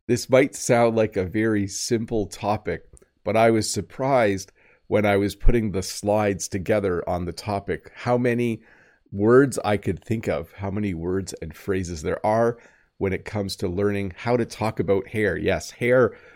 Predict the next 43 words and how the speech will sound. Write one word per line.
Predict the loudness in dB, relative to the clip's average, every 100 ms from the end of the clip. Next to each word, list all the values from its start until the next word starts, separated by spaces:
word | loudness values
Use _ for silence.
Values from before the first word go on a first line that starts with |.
| _ -4
the | -4
stuff | 0 0 0 -2
that | -2 0
is | -2
on | -2 -2 0 2
most | 2 2 0
of | 0
our | 0
heads, | 0 -4 -4 -8 -16 _ _ _
unless | -6 -2 -2 -2
some | -2 2
of | 2 2
you | 2 2 2
are | 0 2
older | 6 6 6 2 0 _ _ _ _ -6
and | -2 -2 -2 -2
maybe | -2 -2 -4
you | -4 -4 -2
are | -2
bald. | -2 0 2 0 -6 -14
Sometimes | -10 -10 -8 -8 -6 -6
men | -6 -4 -4
lose | -6 -6
their | -6 -8
hair | -6 -6 -6
when | -6
they | -8
get | -8 -8
older, | -10 -8 -10 -12 -20 -20 _ -14
uh, | -10
and | -6
they | -6
don't | -6 -8 -6
have | -6 -6
any. | -8
But | -4 -4 0
this | -2 -4 -8
is | -6 -4
an | -4
English | -6 -4 -4 -4
lesson | -6 -6 -8 -10 -10
about | -8 -6 -6
hair. | -6 -6 -6